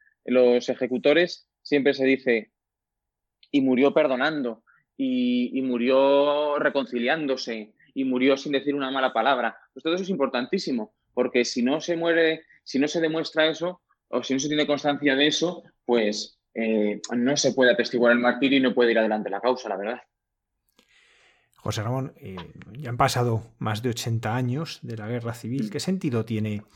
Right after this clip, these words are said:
Speaker 2: el recordar a nuestros mártires?
Speaker 1: Bueno, pues, eh, tiene un sentido tan sencillo como que el mártir es un testigo de Cristo en una época concreta que recuerda a los cristianos de la época presente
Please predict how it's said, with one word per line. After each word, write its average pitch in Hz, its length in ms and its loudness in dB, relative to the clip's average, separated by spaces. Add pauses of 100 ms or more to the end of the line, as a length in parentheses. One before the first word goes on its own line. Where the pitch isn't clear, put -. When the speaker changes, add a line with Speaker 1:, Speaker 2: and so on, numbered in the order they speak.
(240)
Speaker 2:
el 120 160 -2
recordar 107 460 -2
a 98 60 -4
nuestros 101 360 -8
mártires? 85 540 -12 (960)
Speaker 1:
Bueno, 139 340 2
pues, 120 220 -10
eh, 113 360 2
tiene 131 180 0
un 165 100 -4
sentido 170 320 2
tan 160 160 0
sencillo 180 720 -2
como 123 320 2
que 117 420 2
el 120 160 0
mártir 160 380 4
es 170 240 0
un 151 140 -4
testigo 143 580 -2
de 120 200 -4
Cristo 143 360 -4
en 117 60 -6
una 123 120 -4
época 139 280 -2
concreta 156 600 0 (240)
que 123 80 0
recuerda 123 520 4
a 127 120 -2
los 117 140 -4
cristianos 139 480 -2
de 139 60 0
la 139 100 6
época 139 280 0
presente 147 680 -4